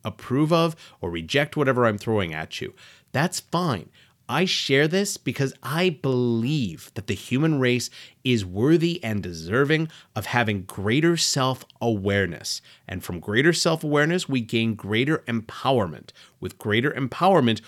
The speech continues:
we have more control over our individual life experiences. And the more we are in control of our individual lives, the more we can direct the collective consciousness away from the fear base that's been dominating us for so, so long.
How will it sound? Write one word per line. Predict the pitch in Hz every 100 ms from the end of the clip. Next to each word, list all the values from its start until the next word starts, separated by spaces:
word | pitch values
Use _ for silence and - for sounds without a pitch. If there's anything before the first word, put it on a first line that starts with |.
| - _
we | 101 107 185 214
have | 151 151 151 131
more | 123 131
control | - 110 - - 139 143
over | 123 107 98
our | 85 - -
individual | 139 156 147 127 117 120 113
life | 92 107 -
experiences. | 120 - - - 143 113 95 87 - 76 - - - -
And | 92
the | 87
more | 92 120 170
we | 143 110 165 170 117 101 _ -
are | 101 101
in | 147
control | 147 160 - 147 143
of | 110
our | 104
individual | 107 131 127 120 113
lives, | 107 131 160 - - - _
the | 139
more | 139 170 202
we | 131 156
can | 165 175 165
direct | 147 123 113 156 - -
the | 131
collective | - 135 131 - 165 135 _
consciousness | - 131 131 - 123 - 113 - - - -
away | 135 135 110 110 147 135 98 82 _
from | - 120
the | 113
fear | - - 143
base | 143 - 135 135
that's | 131 120
been | - 107
dominating | 95 104 120 120 120 113
us | 113 110
for | -
so, | 110 - - 107 120 113
so | - - 107
long. | 104 90 95 82